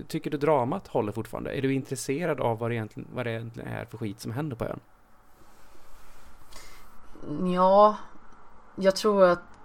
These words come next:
Speaker 2: jag är nog inte så jätteinvesterad i mysteriumet på det sättet.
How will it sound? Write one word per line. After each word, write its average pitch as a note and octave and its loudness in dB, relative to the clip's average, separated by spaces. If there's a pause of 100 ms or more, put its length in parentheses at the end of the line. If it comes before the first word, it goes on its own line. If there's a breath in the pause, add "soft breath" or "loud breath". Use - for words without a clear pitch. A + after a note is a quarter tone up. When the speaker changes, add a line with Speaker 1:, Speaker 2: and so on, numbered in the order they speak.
(100)
Speaker 2:
jag F#3+ 8
är G3 4
nog G3+ 2
inte A#3 0
så F3 0
jätteinvesterad D#3+ 0
i D#3 0
mysteriumet F3 -2 (160)
på F#3 0
det D#3 2
sättet. - -10